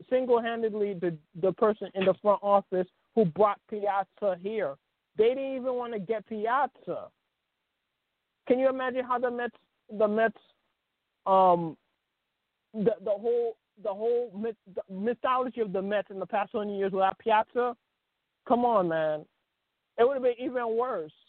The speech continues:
than what it is now. And we, we have no ring, we have no championship ring to show for it.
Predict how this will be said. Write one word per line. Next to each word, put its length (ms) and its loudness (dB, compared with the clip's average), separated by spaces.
than 260 2
what 160 4
it 140 2
is 160 2
now. 380 -4
And 240 -2
we, 160 -4
we 100 6
have 200 4
no 240 4
ring, 260 0
we 120 4
have 160 6
no 140 0
championship 540 -4
ring 300 -4
to 120 4
show 340 2
for 180 -6
it. 100 -18